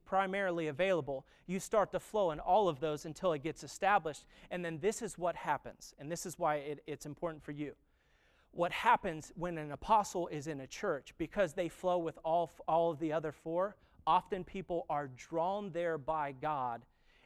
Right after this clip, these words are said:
in the spirit realm to the giftings being there. So that's why there's no accident.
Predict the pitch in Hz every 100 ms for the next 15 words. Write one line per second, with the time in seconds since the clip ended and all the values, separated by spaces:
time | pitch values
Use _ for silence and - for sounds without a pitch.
0 | - 165 139 - - 190 185 160 - 139
1 | 127 127 123 - 135 120 143 131 139 123
2 | 120 131 120 113 95 - _ _ _ _
3 | _ _ _ _ _ _ _ _ _ _
4 | _ _ _ _ - 180 170 160 185 190
5 | 175 185 185 175 165 156 170 160 185 -
6 | 151 131